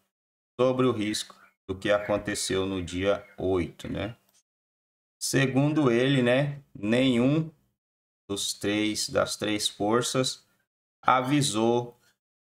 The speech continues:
sobre o que poderia acontecer no dia oito de janeiro. Puder dar uma lida nesse pequeno trecho aqui,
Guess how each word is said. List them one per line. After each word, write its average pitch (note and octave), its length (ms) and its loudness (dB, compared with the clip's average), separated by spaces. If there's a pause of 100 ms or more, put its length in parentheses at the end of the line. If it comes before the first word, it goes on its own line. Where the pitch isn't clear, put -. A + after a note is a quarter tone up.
(300)
sobre G#2+ 480 0
o G#2 80 -2
que G#2 160 -8
poderia G2 800 -2
acontecer G2 840 -2
no G2+ 140 -4
dia G#2 320 0
oito F#2 580 0 (800)
de F#2+ 100 -4
janeiro. G2 680 0 (680)
Puder G2+ 380 2
dar G#2 140 4
uma G#2+ 200 4
lida G2 440 0
nesse F#2 720 -2 (600)
pequeno A2+ 380 -2
trecho G#2+ 420 -4
aqui, A#2 460 -4